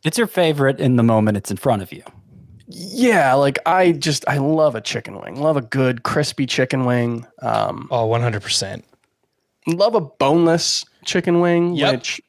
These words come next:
Speaker 2: is,
Speaker 3: Yep.
Speaker 2: I don't care that, "Oh, it's nuggets." Who
Speaker 3: It's a
Speaker 2: cares?
Speaker 3: chicken
Speaker 2: We just,
Speaker 3: nugget
Speaker 2: like,
Speaker 3: with sauce on
Speaker 2: we
Speaker 3: it.
Speaker 2: just call
Speaker 3: That's
Speaker 2: who
Speaker 3: fine.
Speaker 2: cares?
Speaker 3: Who
Speaker 2: Like,
Speaker 3: cares?
Speaker 2: a, a
Speaker 3: Look.
Speaker 2: chicken, a chicken tender is not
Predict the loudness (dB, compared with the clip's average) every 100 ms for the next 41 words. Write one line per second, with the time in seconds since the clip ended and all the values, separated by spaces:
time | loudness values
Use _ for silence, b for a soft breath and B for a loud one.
0 | _ -2 0 2 0 -2 -2 0 2 0
1 | -4 0 2 2 2 2 4 4 4 2
2 | 0 2 2 0 -2 -2 0 2 2 0
3 | 0 0 2 2 2 0 0 0 0 0
4 | 2 2 2 0 0 -2 -2 _ -12 -6
5 | -4 0 -2 -4 -12 -18 -4 0 2 0
6 | -4 -12 -20 -20 _ -2 0 0 0 2
7 | 2 0 -2 _ -2 0 0 -2 0 0
8 | 2 0 -2 -2 2 2 2 2 0 0
9 | 0 2 0 -2